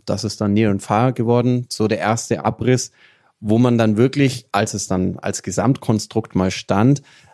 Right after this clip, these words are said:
das, was ich vorhin beschrieben habe mit diesem Musikwald, feststellen konnte, dass wir dann irgendwie doch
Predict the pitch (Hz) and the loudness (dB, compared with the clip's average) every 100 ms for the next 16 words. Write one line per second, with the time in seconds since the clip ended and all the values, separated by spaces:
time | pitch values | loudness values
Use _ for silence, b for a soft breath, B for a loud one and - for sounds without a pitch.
0 | - 104 - 107 104 - 101 104 101 - | -4 -4 -2 -2 -2 -2 0 0 -2 -4
1 | 107 120 104 117 98 98 98 110 123 104 | -2 0 0 -2 -6 -4 -2 0 0 -2
2 | - 92 - 127 - - 90 90 90 87 | -2 -4 -2 -2 -2 -4 -4 -2 -4 -4
3 | 90 - - 98 - 101 95 95 95 135 | -8 -6 -6 -4 -2 -2 0 -2 0 0
4 | 156 127 123 135 - | 2 2 0 0 -12